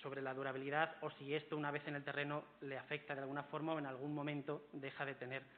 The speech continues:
la funcionalidad que se le supone. Finalmente se establece que en todas las obras debe haber un control de, de calidad, aparte de los materiales que ya hemos dicho,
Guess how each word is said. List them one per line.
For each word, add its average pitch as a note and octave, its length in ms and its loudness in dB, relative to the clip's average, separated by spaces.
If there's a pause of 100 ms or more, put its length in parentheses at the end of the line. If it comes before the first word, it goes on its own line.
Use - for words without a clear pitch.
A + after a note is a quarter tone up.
(580)
la C3+ 120 2
funcionalidad C#3 680 2
que C#3 80 0
se C3+ 120 -4
le A#2+ 100 -4
supone. A#2 340 -4 (3000)
Finalmente D#3+ 540 4
se D3+ 80 -2
establece D#3 460 2
que C#3 60 -2
en A#2+ 100 -4
todas C3+ 240 2
las C#3 160 0
obras F3 200 4
debe C3 120 0
haber C3 160 2
un B2+ 80 0
control B2+ 420 -2
de, B2+ 220 -4
de B2 180 -8
calidad, C#3+ 500 2
aparte C#3+ 380 0
de C3 60 -2
los C3+ 100 -2
materiales C#3 440 -2
que - 120 -10
ya C3+ 140 -2
hemos C#3 200 -2
dicho, F#3 400 0